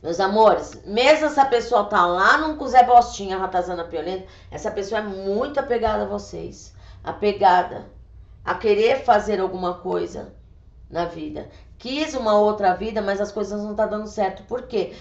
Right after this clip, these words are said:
Porque aqui levou vocês em pensamento. Vocês, vocês lembram da traição energética que eu sempre falo pra vocês? É esse ser de luz aqui, ser de cruz de vocês aqui, indo lá com o Zé Bostinha e a Ratazana Piolenta.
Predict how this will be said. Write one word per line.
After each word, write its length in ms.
Porque 200
aqui 280
levou 480
vocês 380
em 100
pensamento. 840
Vocês, 440
vocês 360
lembram 400
da 140
traição 580
energética 720
que 80
eu 40
sempre 340
falo 280
pra 140
vocês? 720
É 120
esse 280
ser 240
de 100
luz 260
aqui, 380
ser 220
de 100
cruz 260
de 60
vocês 420
aqui, 460
indo 260
lá 160
com 80
o 60
Zé 100
Bostinha 380
e 80
a 40
Ratazana 420
Piolenta. 520